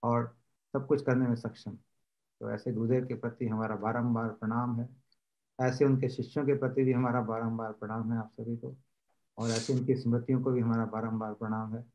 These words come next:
जो कि हमको उनके भाव में डुबोए रखते हैं।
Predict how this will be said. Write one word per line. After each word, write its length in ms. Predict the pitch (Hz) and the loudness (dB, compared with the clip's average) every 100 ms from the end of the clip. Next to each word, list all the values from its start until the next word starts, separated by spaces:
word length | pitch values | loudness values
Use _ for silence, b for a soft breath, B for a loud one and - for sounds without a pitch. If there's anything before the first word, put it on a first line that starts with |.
| _ _ _ - - | _ _ _ -14 -6
जो 140 | 110 | -4
कि 500 | - 120 117 117 - _ _ 110 | 0 2 2 2 -6 _ _ -4
हमको 360 | 113 120 110 | -2 0 0
उनके 220 | 104 123 | -2 -2
भाव 260 | 107 110 113 | -2 0 2
में 120 | 117 | 2
डुबोए 300 | 107 104 117 | 0 0 0
रखते 300 | 107 - - | 0 -4 -8
हैं। 240 | 113 127 | -6 -8